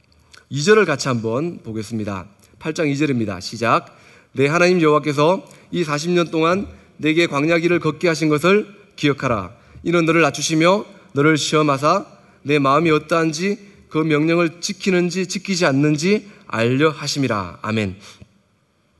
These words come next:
이스라엘로 하여금 광야 길을 걷게 하신 분이 누굽니까?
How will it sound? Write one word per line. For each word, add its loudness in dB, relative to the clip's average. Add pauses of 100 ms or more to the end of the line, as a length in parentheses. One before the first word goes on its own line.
(600)
이스라엘로 4
하여금 0 (480)
광야 2
길을 0
걷게 -6
하신 -4
분이 -2
누굽니까? -4